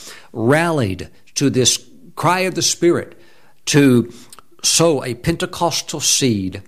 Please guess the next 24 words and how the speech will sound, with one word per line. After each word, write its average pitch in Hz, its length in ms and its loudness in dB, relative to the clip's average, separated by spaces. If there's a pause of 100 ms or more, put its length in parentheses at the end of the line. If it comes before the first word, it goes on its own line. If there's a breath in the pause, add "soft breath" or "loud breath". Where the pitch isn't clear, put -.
(540 soft breath)
for 131 160 2
the 120 100 0
salvation 131 680 0
of 110 120 -4
souls, 110 600 -2
for 123 120 -6
the 117 120 0
preaching 131 400 0
of 110 100 2
the 113 80 -2
gospel. - 680 -6 (960 loud breath)
I 131 100 2
saw 151 200 2
this 135 260 -2
oil 127 360 0
touching 151 420 -2
you. 107 240 -4
It 151 80 0
was 123 140 0
golden 156 420 2
oil. 127 460 0 (560 loud breath)
And 131 400 2 (480 loud breath)
I 156 120 2
said, 127 680 0